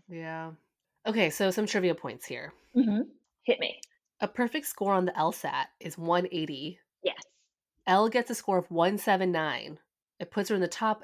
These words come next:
Speaker 1: zero one percent.
Speaker 2: What? Like, it's hard?
Speaker 1: <laughs> Good one.
Speaker 2: Thank you.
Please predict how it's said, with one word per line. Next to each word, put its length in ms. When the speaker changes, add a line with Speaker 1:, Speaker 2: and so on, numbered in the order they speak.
Speaker 1:
zero 440
one 340
percent. 400
Speaker 2:
What? 300
Like, 180
it's 160
hard? 280
Speaker 1:
<laughs> 800
Good 140
one. 280
Speaker 2:
Thank 240
you. 140